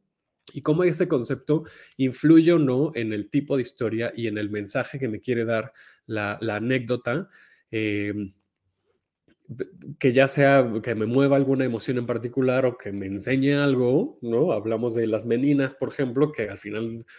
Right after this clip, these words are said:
del día, pues, es, es bastante ed-, educativa, es, es, es muy lúdica, ¿no? Esa obra. Entonces, aunque todo sea comedia y haya música y demás, es muy cabaretoso, pues tiene un, un,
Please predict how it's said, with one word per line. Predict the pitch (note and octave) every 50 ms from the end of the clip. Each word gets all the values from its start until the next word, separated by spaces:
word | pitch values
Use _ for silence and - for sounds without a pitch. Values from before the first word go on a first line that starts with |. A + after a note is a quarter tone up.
| - _ _ _
del | - A2+ A#2 A#2
día, | B2 B2 B2 -
pues, | - A2 G2 -
es, | G#2+ G#2 - - - - - - - _ _ -
es | A2 G#2 - - - - - B2
bastante | A#2+ A2+ - - - A#2 A2+ A2+ G#2+ - C#3 C3 B2+ A#2+ A#2 G#2+ G#2 G#2+ G#2 G2+ G#2
ed-, | G#2+ G#2 G#2+ - - -
educativa, | G#2+ G#2+ G#2+ G#2+ - G2+ - - D#3+ E3+ D3+ C3 A2 A2
es, | A2+ A2+ A2 -
es, | - - G#2+ - - - -
es | - A#2 A#2+
muy | B2 B2 B2+ B2+
lúdica, | D#3+ G#3 G3 E3 C3+ - - - - _
¿no? | - G#2 C3+ - - _ _ _ _ _ _ _ _ _ _ _ _ -
Esa | - B2+ G#2+ - A#2+ B2+
obra. | C#3 C#3 A#2
Entonces, | A2 G#2+ A#2 B2 A2+ B2+ B2+ A2+ - - - - - - - - -
aunque | A2+ A2+ A2+ A2 - A#2
todo | - - C3+ C3 C3 B2+
sea | - C3
comedia | - C#3 C3+ C#3 C#3+ C3 A#2+
y | G#2+ G#2+ G#2+
haya | A2 A2 A#2 A#2 A#2 A#2 A#2 A2+ A2+ A2+ A2 A2 G#2+
música | G#2+ B2 C#3 C#3 C3+ - - B2 A2
y |
demás, | G#2 A2 A#2 C3 B2 B2 C#3+ C#3
es | A2+ G#2
muy | A2 A2+ A2+ G#2
cabaretoso, | - A#2 G2+ A2 A2 A2 A2 - A#2+ G#2+ - A#2 C#3+ D3+ - _ _ _ _ _
pues | - G2+ - _
tiene | - A#2+ A#2 A2+ A2+ A#2 A#2+ A#2+ B2
un, | A#2+ A2+ A2 A2 A2+ A2+ A2+ A2+ A2 _ - - - _ _ _
un, | - - A#2 A#2 B2 B2 B2 B2 -